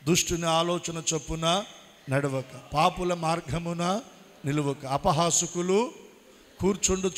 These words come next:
చోటన కూర్చోకూడదు." దావీదు ఎంతో అనుభవంతో చెప్తా ఉన్నాడు.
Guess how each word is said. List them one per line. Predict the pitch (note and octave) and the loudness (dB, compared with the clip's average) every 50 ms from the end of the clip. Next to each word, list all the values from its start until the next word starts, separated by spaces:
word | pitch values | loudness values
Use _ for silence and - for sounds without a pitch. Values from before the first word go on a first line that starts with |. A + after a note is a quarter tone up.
| - | 2
చోటన | F#3 F#3+ F3+ F3+ F#3 F#3 F#3 F#3 F#3+ G#3+ A#3+ C4 - - - - - - - - - - | 2 2 2 -2 -2 -2 2 2 4 4 2 0 -4 -10 -18 -20 -20 -20 -20 4 10 10
కూర్చోకూడదు." | - B3 A#3+ - - B3 C4 B3+ B3 B3+ C4 C4 C4 B3+ B3+ C4 B3+ B3 A3+ G3+ E3+ - - - - - - - - - - _ _ _ _ _ _ _ _ _ _ _ _ _ _ _ _ _ _ _ _ _ _ _ _ _ _ _ _ _ _ _ _ _ - | 10 10 10 12 12 12 12 12 12 12 12 12 12 10 8 6 6 6 4 2 -2 -8 -14 -18 -20 -20 -20 -20 -20 -20 -20 _ _ _ _ _ _ _ _ _ _ _ _ _ _ _ _ _ _ _ _ _ _ _ _ _ _ _ _ _ _ _ _ _ 4
దావీదు | D3 F3+ G#3+ A3+ A3+ A#3 A#3 A3 G#3 | 8 8 10 10 10 8 4 4 4
ఎంతో | A3+ A3+ G#3+ A#3 A3 | 2 2 2 2 2
అనుభవంతో | A3 A#3 A#3 G#3+ A3 A#3+ A#3+ A#3+ A#3 | 4 4 4 4 4 4 4 2 2
చెప్తా | G3+ A#3 A#3+ A#3 - A#3+ B3 | 2 2 -2 -2 -2 -2 -2
ఉన్నాడు. | A#3+ A#3+ A#3 A#3 A#3+ A#3 A3 G#3+ G3+ | -2 -2 -4 -4 -6 -6 -4 -6 -8